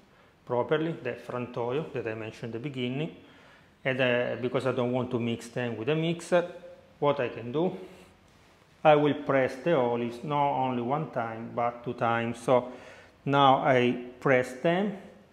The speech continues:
I collect already the liquid, I will remove them, put them in a container,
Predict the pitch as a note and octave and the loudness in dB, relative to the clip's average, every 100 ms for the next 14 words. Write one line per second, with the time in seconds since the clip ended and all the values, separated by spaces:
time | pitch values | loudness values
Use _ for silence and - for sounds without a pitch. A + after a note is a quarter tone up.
0 | _ _ _ _ _ - B2+ B2 B2+ B2 | _ _ _ _ _ 2 2 4 2 4
1 | A#2+ A#2+ - C3 A#2+ A2+ A#2+ D#3+ E3 F3 | 2 0 -4 -2 -2 -2 0 2 2 0
2 | F#3+ G3 - - - D#3 C#3+ C#3+ C#3 C3+ | -2 -4 -8 -18 -6 2 4 6 6 4
3 | C3 B2 G#2+ B2 B2 D#3+ - - - - | 2 -2 -2 -2 0 -2 -6 -14 -20 -20
4 | _ _ _ _ - D3 B2+ B2 C3 B2 | _ _ _ _ -6 -4 -4 -4 -4 -4
5 | B2+ E3+ B2 A2+ G#2+ G#2+ G#2 - D3+ D3+ | -8 -10 -8 -8 -10 -12 -14 -6 -4 -2
6 | D#3+ D#3+ F#3+ G#3 | 0 2 2 -2